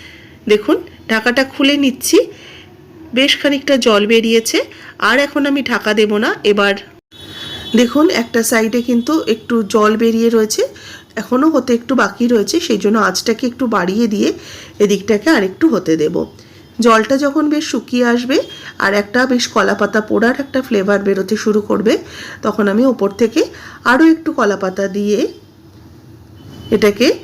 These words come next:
আবারও ঢাকা চাপা দিয়ে এটাকে উল্টে দেব। আমি উল্টে দিয়েছি। এবার দেখুন একটা সাইড বেশ একটু কলা পাতা পাতুরি যেরকম হয়,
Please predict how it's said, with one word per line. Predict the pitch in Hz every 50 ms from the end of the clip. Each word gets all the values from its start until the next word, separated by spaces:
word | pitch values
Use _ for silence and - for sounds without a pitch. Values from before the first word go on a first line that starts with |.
| - - - - - -
আবারও | 190 220 254 254 339 - 269
ঢাকা | 254 208 - 202 190 -
চাপা | 202 196 - 208 196 202
দিয়ে | 208 247 392 554 - 220
এটাকে | - 190 180 185 - 381 - - - - - - -
উল্টে | - 247 262 233 - 190 165 139
দেব। | 139 - - - - - - - - - - - - - - - - - - - - - - - - - - - - -
আমি | 220 226 240 247 247 247
উল্টে | 247 240 269 262 240 262
দিয়েছি। | 262 262 262 269 - - 440 554 - - 214
এবার | 208 214 220 214 196 233
দেখুন | 226 220 - 311 381 440 381 - - 214
একটা | 208 - - 214 208 -
সাইড | 220 214 226 220 220 240
বেশ | 277 320 - - - - - - - - - 208
একটু | 202 196 226 208 -
কলা | 220 196 196 196 208
পাতা | 202 202 220 208 208 -
পাতুরি | 220 208 202 - 240 240 269 269 269
যেরকম | 247 226 214 214 - 202 208 202
হয়, | 220 226 320